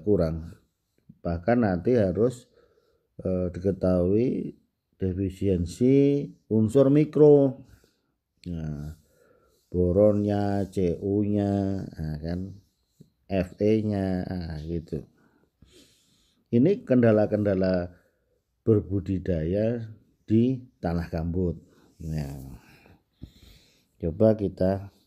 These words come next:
lihat lagi. Ini fotonya, Pak. Kita sebelum aplikasi urea dua ratus lima puluh gram tadi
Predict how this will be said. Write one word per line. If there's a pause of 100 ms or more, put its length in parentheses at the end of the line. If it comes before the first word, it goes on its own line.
(420)
lihat
lagi. (240)
Ini
fotonya,
Pak. (720)
Kita
sebelum
aplikasi
urea
dua
ratus
lima
puluh
gram
tadi